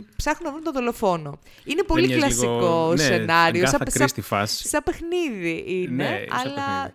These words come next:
Speaker 1: δεν νομίζω ότι είναι το concept εδώ πέρα το σενάριο. Το concept είναι η κωμωδία η ίδια.
Speaker 2: Τζέιμι Δημητρίου. Αυτός έπαιζε, λέει, και στο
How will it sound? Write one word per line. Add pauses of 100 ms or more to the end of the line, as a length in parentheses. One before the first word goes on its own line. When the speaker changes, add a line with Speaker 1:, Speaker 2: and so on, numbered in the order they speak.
Speaker 1:
δεν
νομίζω
ότι
είναι
το
concept
εδώ
πέρα
το
σενάριο.
Το
concept
είναι
η
κωμωδία
η
ίδια.
Speaker 2:
Τζέιμι
Δημητρίου.
Αυτός
έπαιζε,
λέει,
και
στο